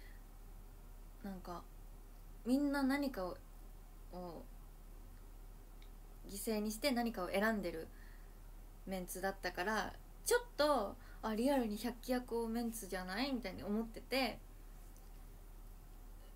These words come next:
だからそれはなんかすごい心強かったっていうか、やってて仲間意識がリアルに芽生えて楽しかったなってすごい思っちゃったけど、でもこう思ってたってことを言ったのは初めてだっ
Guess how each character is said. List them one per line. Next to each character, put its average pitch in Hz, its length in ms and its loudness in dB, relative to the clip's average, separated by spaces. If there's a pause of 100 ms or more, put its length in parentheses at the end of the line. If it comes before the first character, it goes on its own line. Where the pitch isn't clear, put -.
(120)
だ 220 80 -4
か 208 100 -2
ら 202 60 -2
そ 247 120 0
れ 254 140 4
は 269 120 4
な 247 100 6
ん 220 40 2
か 190 120 -2
す 202 100 -6
ご 190 160 -4
い 175 60 -2
心 185 360 0
強 190 220 -2
か 180 120 -6
っ 175 120 -6
た - 80 -8
っ - 40 -6
て - 160 -10
い - 40 -6
う - 40 -8
か、 185 340 -2 (1500)
や 190 80 -8
っ - 20 -10
て - 140 -14
て 185 320 -8 (180)
仲 196 280 0
間 196 180 0
意 202 60 0
識 190 200 -6
が 170 120 -4
リ 180 160 -2
ア 175 60 -2
ル 170 120 -6
に 170 160 -8
芽 170 140 -6
生 175 180 -4
え 175 80 -6 (100)
て - 220 -6 (400)
楽 185 200 -6
し - 120 -8
か 170 100 -8
っ - 20 -8 (120)
た 160 60 -8
な 269 260 2
っ - 20 -2 (220)
て 180 240 -2 (440)
す - 100 -6
ご 185 80 -4
い - 40 -4
思 180 140 -4
っ 185 60 -4
ち - 100 -6
ゃ 175 40 -2
っ - 60 -10
た - 80 -8
け 175 140 -6
ど、 175 80 -6
で 190 120 -2
も 196 100 0
こ 247 140 4
う - 40 8
思 262 160 4
っ 262 40 -2
て - 80 -10
た 208 100 -2
っ 202 40 -6
て - 160 -6
こ 180 120 -6
と 185 160 -2
を - 20 -2
言 190 180 2
っ - 20 2
た 214 220 -2
の 185 120 -4
は 185 100 -4
初 208 240 -4
め 233 120 -2
て 208 120 -8
だ - 100 -6
っ - 20 -8